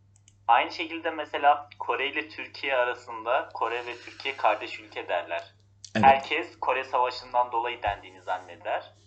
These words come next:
Speaker 1: Halbuki bundan dolayı değil. Asıl sebebi bunun ben,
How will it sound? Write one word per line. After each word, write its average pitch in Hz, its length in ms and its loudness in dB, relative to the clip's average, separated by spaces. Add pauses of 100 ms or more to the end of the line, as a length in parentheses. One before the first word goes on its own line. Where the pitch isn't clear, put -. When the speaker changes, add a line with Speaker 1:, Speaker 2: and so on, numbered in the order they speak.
(240)
Speaker 1:
Halbuki 104 460 -2
bundan 113 300 -2
dolayı 117 320 -6
değil. 98 320 -14 (1400)
Asıl - 420 -2
sebebi 120 540 -6
bunun 123 280 -6 (920)
ben, 131 280 6